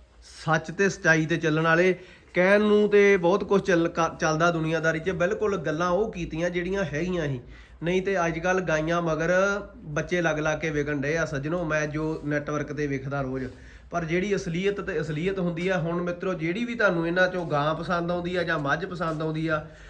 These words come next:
ਤਾਂ ਤੁਸੀਂ ਖਰੀਦ ਸਕਦੇ ਆ। ਤੇ ਬਾਈ ਤੋਂ ਮੋਬਾਈਲ ਨੰਬਰ ਪੁੱਛ ਲਈਏ ਆਪਾਂ,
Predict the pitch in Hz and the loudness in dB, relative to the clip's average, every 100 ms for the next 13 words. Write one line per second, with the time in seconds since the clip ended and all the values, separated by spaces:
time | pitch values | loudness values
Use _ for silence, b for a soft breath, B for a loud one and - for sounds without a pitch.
0 | B - 180 180 175 180 147 151 147 165 | B -2 -2 0 -4 -4 -4 -2 0 0
1 | 165 180 185 156 156 156 180 165 156 156 | 2 2 2 0 0 0 -2 0 0 0
2 | 160 165 160 135 127 131 147 139 160 | 0 -2 -2 -4 -6 -4 0 0 0